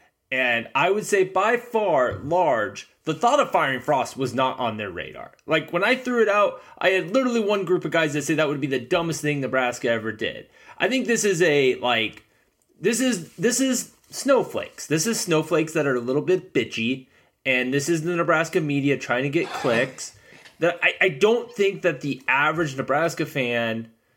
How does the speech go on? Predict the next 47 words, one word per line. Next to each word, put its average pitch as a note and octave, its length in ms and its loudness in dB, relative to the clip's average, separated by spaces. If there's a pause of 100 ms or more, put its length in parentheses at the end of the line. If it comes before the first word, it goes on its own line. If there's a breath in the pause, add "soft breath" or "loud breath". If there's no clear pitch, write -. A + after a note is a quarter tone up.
(320)
from D3+ 200 -6
what C#3+ 220 -2
I A3 240 2
see, A#2 500 -2
is A#2+ 240 -2
there. A2+ 640 -2
Now, D3 300 0
should D#3+ 340 -2
they G#3+ 160 4
be A#3 180 -2
there? A#3 360 0 (260)
Possibly. - 960 -4
I D#3+ 100 2
mean, D3 220 2
I, D3+ 200 0
I, D#3 220 0
I E3 80 2
think F#3 180 2
there's D3 220 2
probably E3 560 0
a G#2+ 80 0
case F3 360 -2
about B2 260 0
the B2 80 -10
performance E3 580 -6
of - 80 -12
this G#2+ 180 -8
team, F#3+ 360 -2
and C3+ 200 -4
obviously C#3 440 -2
we're, A#2+ 540 -2 (920 soft breath)
you C3 100 -6
know, B2+ 60 -2
we C3 200 2
are D3+ 180 6
the D3+ 100 -2
Twitter C#3 380 0
guys. C#3 260 2
We C3 140 0
do C3+ 340 0
obviously C3+ 400 0
stay A#2+ 240 0
very C3 400 0
ingrained B2+ 460 -2
in A2+ 160 -2
this, A2+ 180 -4
but A2+ 400 -2